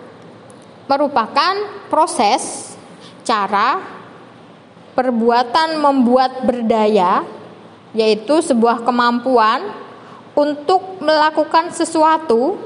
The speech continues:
atau kemampuan bertindak yang berupa akal, ikhtiar, dan upaya.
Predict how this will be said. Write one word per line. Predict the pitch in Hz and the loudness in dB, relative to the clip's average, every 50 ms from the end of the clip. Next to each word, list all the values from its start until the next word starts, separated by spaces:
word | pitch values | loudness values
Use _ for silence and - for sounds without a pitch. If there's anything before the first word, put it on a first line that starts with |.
| - - - - - - - - - | -14 -16 -18 -20 -20 -20 -8 -2 -2
atau | 277 277 - - 339 330 339 339 | -2 -2 0 0 0 0 0 0
kemampuan | 339 330 320 311 302 302 302 330 311 302 294 294 277 240 | -2 -2 0 0 0 0 0 0 0 0 2 2 0 0
bertindak | 254 262 262 - 302 302 311 311 302 269 247 190 - - - - - - - - - - - - - - - - - - - | 0 0 -2 -4 -2 -2 -2 0 2 2 2 0 -2 -6 -12 -16 -18 -20 -20 -20 -20 -20 -20 -20 -20 -20 -20 -20 -20 -8 -2
yang | 240 240 254 254 254 247 | 0 0 0 0 0 0
berupa | 233 233 226 226 226 226 226 - | 2 2 2 2 2 0 -2 -2
akal, | - - 202 190 - - 220 233 254 294 349 415 415 - - - - - - - - | 0 -2 -4 -4 -2 0 2 2 4 2 2 2 0 -2 -6 -12 -16 -18 -20 -8 -4
ikhtiar, | - 262 254 - - - 285 269 269 262 254 262 262 294 320 330 - - - - - | -2 -2 -2 -2 -6 -4 0 2 2 4 4 2 0 -2 -6 -12 -14 -16 -14 -6 -2
dan | 214 220 226 233 254 285 - - - | 0 0 0 0 -2 -6 -8 -12 -6
upaya. | - 254 247 - - 208 202 190 190 185 175 - - | -4 -4 -4 0 0 0 0 0 0 -2 -2 -4 -6